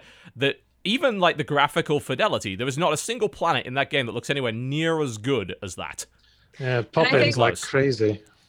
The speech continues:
Speaker 3: Yeah, the, the main argument, right, is something along the lines of, "Well, it's their product and they have every right to change, like, what their product is going to be like," but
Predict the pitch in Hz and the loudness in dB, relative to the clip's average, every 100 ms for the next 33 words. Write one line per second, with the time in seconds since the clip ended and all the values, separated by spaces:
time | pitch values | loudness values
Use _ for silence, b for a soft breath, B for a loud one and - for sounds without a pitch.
0 | - 226 214 214 214 214 - 233 247 277 | 2 4 6 8 8 6 4 4 6 6
1 | 294 285 294 - 208 208 208 185 175 - | 6 4 2 2 4 6 6 4 4 4
2 | 175 170 - - 170 160 - - 165 165 | 6 6 4 4 4 4 0 2 2 2
3 | 165 160 156 156 147 151 151 156 147 147 | 2 4 4 4 4 4 4 4 4 4
4 | 180 208 185 - 185 175 190 165 165 - | 6 8 8 6 2 4 6 6 6 2
5 | 160 151 160 151 147 - 151 151 139 143 | 0 2 2 2 2 0 0 0 2 0
6 | - - - - 160 151 147 147 - - | -2 -8 -6 -2 0 0 0 -4 -6 -8
7 | _ _ _ - 156 147 - - 160 - | _ _ _ -2 0 0 -2 2 2 4
8 | 151 - 160 151 151 151 143 - 143 147 | 2 4 4 6 4 2 -4 0 0 0
9 | 147 196 185 143 151 156 151 175 160 - | 0 4 6 6 4 2 4 6 6 4